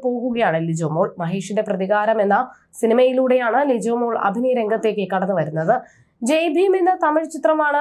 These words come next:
നടിയുടെ കരിയറിൽ വഴിത്തിരിവാകുന്നത്. സൂര്യയ്ക്കൊപ്പം ജയ് ഭീമിൽ ലിജോ മോൾ ജോസും തകർത്ത് അഭിനയിച്ചപ്പോൾ ചിത്രം കണ്ടവരുടെ മനസ്സും കണ്ണും നിറഞ്ഞിട്ടുണ്ടാകും. ആ ചിത്രത്തിലെ കഥാപാത്രമാകാൻ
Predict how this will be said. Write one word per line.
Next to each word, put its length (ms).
നടിയുടെ 400
കരിയറിൽ 460
വഴിത്തിരിവാകുന്നത്. 880
സൂര്യയ്ക്കൊപ്പം 640
ജയ് 220
ഭീമിൽ 340
ലിജോ 260
മോൾ 180
ജോസും 320
തകർത്ത് 320
അഭിനയിച്ചപ്പോൾ 600
ചിത്രം 340
കണ്ടവരുടെ 420
മനസ്സും 500
കണ്ണും 300
നിറഞ്ഞിട്ടുണ്ടാകും. 680
ആ 80
ചിത്രത്തിലെ 460
കഥാപാത്രമാകാൻ 800